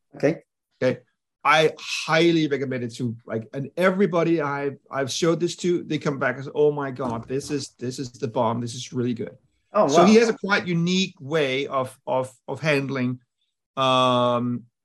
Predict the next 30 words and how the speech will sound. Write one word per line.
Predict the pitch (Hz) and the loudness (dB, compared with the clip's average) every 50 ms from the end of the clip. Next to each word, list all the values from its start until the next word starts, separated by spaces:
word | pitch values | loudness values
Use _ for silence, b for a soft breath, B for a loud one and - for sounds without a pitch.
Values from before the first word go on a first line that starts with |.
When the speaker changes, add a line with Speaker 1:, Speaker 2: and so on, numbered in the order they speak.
| _ | _
Speaker 2:
his | 139 139 131 - | -8 -6 -6 0
patients. | - 208 240 302 170 131 123 120 120 127 | 2 4 4 4 2 -2 -4 -6 -6 -6
And | 123 | -2
he | 123 147 | 2 2
has | 139 120 151 | 2 2 2
lots | 156 170 165 | 0 0 0
of | 165 - | -2 -2
patients | - 147 139 139 147 135 | 0 0 0 0 -2 -6
with | 120 113 - | -8 -8 -10
depression, | 123 104 - 139 135 131 - 117 113 113 | -14 -8 -4 -2 -2 -2 -2 -4 -6 -6
by | 117 120 120 | -8 -10 -12
the | 123 | -14
way, | 123 127 139 139 - _ _ _ _ _ _ _ _ _ _ _ _ _ _ _ _ _ _ _ _ _ _ | -12 -12 -12 -14 -16 _ _ _ _ _ _ _ _ _ _ _ _ _ _ _ _ _ _ _ _ _ _
which | 139 143 135 - 170 | 2 2 2 4 4
I | 160 | 4
also | 151 151 170 170 - 165 | 4 4 4 4 2 2
used | 143 131 131 127 127 | 0 0 0 -2 -4
to | 147 127 | -4 -4
have | 123 120 117 117 120 _ _ _ _ _ _ _ _ - | -2 -2 -4 -4 -8 _ _ _ _ _ _ _ _ -8
very | - 139 143 139 139 131 | -2 0 2 2 2 0
severe, | - 131 120 123 175 165 139 120 | -2 -4 -4 -2 -2 0 0 0
like, | 113 117 113 - | -2 -4 -6 -6
six, | - - 131 - - | -8 -10 -8 -6 -4
seven | - 131 120 117 123 117 | -2 -2 -2 -2 -2 -4
week, | 131 143 127 - - | -4 -4 -6 -8 -6
uh, | 117 113 113 | -6 -6 -4
six, | - - 120 - - - | -4 -6 -6 -6 -6 -4
seven | 127 113 120 120 123 | -2 -2 -2 -2 0
years | 147 185 175 | -2 -2 -4
ago. | - 110 104 - - - | -6 -8 -10 -10 -12 -14